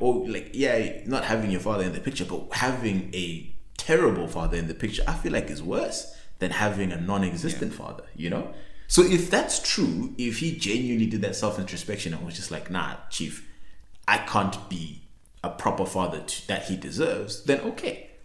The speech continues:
Speaker 1: Points to you
Speaker 2: But,
Speaker 1: for
Speaker 2: but then you
Speaker 1: recognizing
Speaker 2: have
Speaker 1: that.
Speaker 2: to look at it from her perspective as well,
Speaker 1: Mm.
Speaker 2: right?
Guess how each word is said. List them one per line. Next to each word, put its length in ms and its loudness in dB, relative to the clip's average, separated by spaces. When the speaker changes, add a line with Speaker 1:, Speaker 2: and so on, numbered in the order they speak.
Speaker 1:
Points 380 2
to 60 -2
you 440 2
Speaker 2:
But, 120 -2
Speaker 1:
for 80 0
Speaker 2:
but 220 4
then 160 2
you 60 2
Speaker 1:
recognizing 20 2
Speaker 2:
have 140 2
Speaker 1:
that. 80 -6
Speaker 2:
to 80 -2
look 180 -4
at 100 -4
it 80 -8
from 300 -8
her 220 -6
perspective 540 -4
as 120 0
well, 140 -2
Speaker 1:
Mm. 140 6
Speaker 2:
right? 260 -4